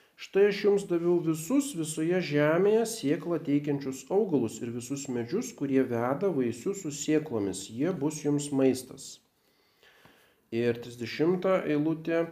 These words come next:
"O visiems laukų gyvuliams, visiems padangių paukščiams ir visiems žemėje rėpliojantiems gyvūnams, turintiems gyvybės alsavimą, daviau maistui visus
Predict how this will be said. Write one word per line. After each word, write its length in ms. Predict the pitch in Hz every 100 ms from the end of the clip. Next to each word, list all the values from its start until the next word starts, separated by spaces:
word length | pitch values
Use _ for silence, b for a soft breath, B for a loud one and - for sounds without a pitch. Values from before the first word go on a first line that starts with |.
| - -
"O 120 | 127
visiems 400 | 127 135 196 208
laukų 380 | 170 160 156 175
gyvuliams, 640 | 156 147 143 147 170 220 214
visiems 380 | 139 135 143 139
padangių 460 | - 131 131 135 120
paukščiams 540 | 143 185 - 220 185
ir 140 | 123 113
visiems 400 | 113 - 170 147
žemėje 400 | 123 131 139 131
rėpliojantiems 720 | 117 120 123 120 117 113 -
gyvūnams, 540 | 110 160 214 202 196 -
turintiems 640 | 180 180 180 180 175 175
gyvybės 460 | 147 165 160 160 -
alsavimą, 720 | 151 147 - 156 160 160 160
daviau 300 | 120 113 113
maistui 480 | 117 139 202 - 226
visus 400 | 156 - -